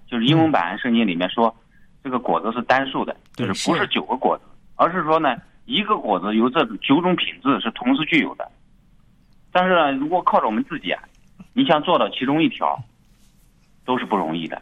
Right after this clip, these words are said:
Speaker 2: 嗯。
Speaker 1: 我们牧师上次讲道的时候也说了，他说，别的不说，哪怕就是一个节制，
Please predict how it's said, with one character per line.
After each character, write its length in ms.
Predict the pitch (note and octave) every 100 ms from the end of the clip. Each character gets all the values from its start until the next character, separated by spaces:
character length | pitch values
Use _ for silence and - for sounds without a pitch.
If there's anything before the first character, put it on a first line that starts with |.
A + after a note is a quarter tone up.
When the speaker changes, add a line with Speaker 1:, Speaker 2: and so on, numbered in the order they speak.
| _
Speaker 2:
嗯。 320 | C#3+ A#2 G2 - _ _
Speaker 1:
我 80 | A2+
们 100 | D4+
牧 80 | B3+
师 160 | C#3+ C#3+
上 180 | C3+
次 80 | C3+
讲 140 | F2+ G#2+
道 80 |
的 80 | A2+
时 80 | -
候 80 | G#2+
也 100 | E2
说 160 | A2+
了， 140 | A2 F2
他 140 | G#2
说， 180 | A2+ A2 _ _ _
别 140 | - B2
的 100 | C#3+
不 160 | -
说， 320 | G2+ A2+ G2+ - - - _
哪 160 | G#2 A#2
怕 100 | D3+
就 120 | D#3 C#3
是 120 | C3+
一 80 | D3+
个 100 | D#3+
节 240 | - E2+
制， 260 | - C#3+